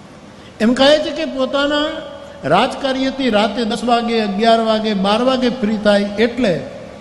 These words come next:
ગોંડલના જેટલા મંદિરો હોય ત્યાં પગે લાગીને પછી ઘરે જાય, બધે વંદન કરવા પોતે જતા.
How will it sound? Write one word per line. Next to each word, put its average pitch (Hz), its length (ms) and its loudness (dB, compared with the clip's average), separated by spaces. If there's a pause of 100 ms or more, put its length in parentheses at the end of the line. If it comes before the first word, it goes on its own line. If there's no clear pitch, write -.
(560)
ગોંડલના 277 600 4
જેટલા 220 600 -4 (220)
મંદિરો 247 540 2
હોય 202 160 2
ત્યાં 190 320 -2
પગે 214 260 2
લાગીને 185 460 0
પછી 180 220 -4
ઘરે 123 380 0
જાય, 110 180 -4
બધે 139 260 -2
વંદન 139 460 0
કરવા 127 360 -4
પોતે 120 340 -8
જતા. 147 420 -6